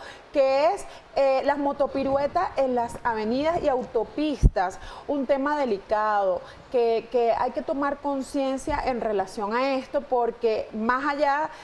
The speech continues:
del peligro que corran estos compañeros que están en dos ruedas, es el peligro que le pueden ocasionar a los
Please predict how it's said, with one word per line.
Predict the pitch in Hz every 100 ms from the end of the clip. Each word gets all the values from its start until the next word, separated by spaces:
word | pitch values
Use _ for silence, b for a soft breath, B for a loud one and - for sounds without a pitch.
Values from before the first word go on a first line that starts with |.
| B
del | 233 262 254
peligro | 240 240 233 269
que | 277 240
corran | - 220 226 254 254
estos | 233 254 262
compañeros | 269 226 214 214 254
que | 262
están | - 220 220 247
en | 226
dos | 247
ruedas, | 269 254 240 247 262 B B -
es | 262 262
el | 254
peligro | 240 220 240
que | 254
le |
pueden | 240 220 240
ocasionar | 247 247 233 202 220 226 B B -
a | 277 302 359 - - - - 262
los | 254 240 233 262